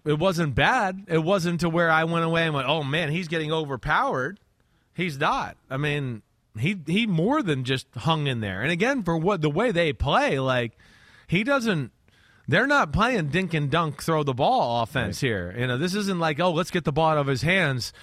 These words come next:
Speaker 1: 'cause we can't protect." You know, they're looking to strike. And I, I don't remember actually a time of the tape going, "Oh, man, ooh, Cross is getting lucky. Ooh, he's getting dominated. Good thing Geno got it out," here and there. And I don't know what Mac's final stats or pressure numbers were, but it,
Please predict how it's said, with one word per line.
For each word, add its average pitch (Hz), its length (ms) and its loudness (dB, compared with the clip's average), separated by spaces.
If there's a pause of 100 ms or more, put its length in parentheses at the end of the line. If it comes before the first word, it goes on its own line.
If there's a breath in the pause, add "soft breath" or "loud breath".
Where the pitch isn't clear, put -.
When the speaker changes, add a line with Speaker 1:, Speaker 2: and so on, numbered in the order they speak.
Speaker 1:
'cause 143 180 -2
we 185 120 0
can't 170 280 -4
protect." 202 580 -2 (400 loud breath)
You 160 80 -2
know, 151 60 0
they're 190 160 2
looking 277 300 0
to 123 80 -2
strike. 220 680 -2
And 113 340 -6 (960 soft breath)
I, 247 200 4
I 208 100 2
don't 330 200 2
remember 196 380 0
actually 180 380 0
a 156 60 -2
time 190 320 -2
of 165 60 -2
the 147 60 -4
tape 208 280 -2
going, 139 280 0
"Oh, 139 200 0
man, 120 440 -2 (340 soft breath)
ooh, 147 100 -2
Cross 151 380 2
is 131 100 0
getting 135 260 0
lucky. 127 400 -2
Ooh, 135 180 0
he's 120 120 -2
getting 127 240 -4
dominated. 127 560 -2
Good 135 180 -2
thing 147 180 -2
Geno 131 300 -2
got 131 200 -2
it 113 100 -4
out," 117 360 0
here 135 200 -2
and 120 140 -2
there. 110 300 0 (440 soft breath)
And 139 100 -2
I 208 60 0
don't 254 120 -4
know 175 100 2
what 160 160 0
Mac's 143 340 -2
final 135 260 -2
stats 127 480 -2
or 131 60 -2
pressure 147 380 -2
numbers 196 360 -2
were, 220 160 -2
but 220 200 -2
it, 151 160 0